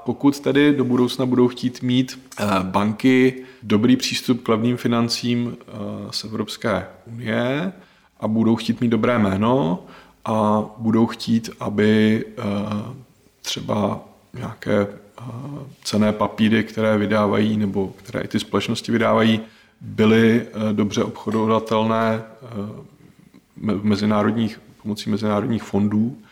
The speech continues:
eh, tak vlastně potřebují prokázat, že se chovají zodpovědně a šetrně k životnímu prostředí. Takže teď je skutečně velký tlak na to, aby se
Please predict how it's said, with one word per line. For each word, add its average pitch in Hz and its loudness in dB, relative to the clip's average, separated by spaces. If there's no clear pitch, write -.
eh, 110 -8
tak 110 -2
vlastně 107 2
potřebují 113 2
prokázat, 107 2
že 104 2
se - -4
chovají 107 2
zodpovědně 104 2
a 107 -2
šetrně 107 0
k 101 4
životnímu 104 0
prostředí. 95 -4
Takže 104 -2
teď 110 0
je 113 0
skutečně 117 0
velký 110 4
tlak 120 0
na 101 2
to, 117 2
aby 107 2
se 107 0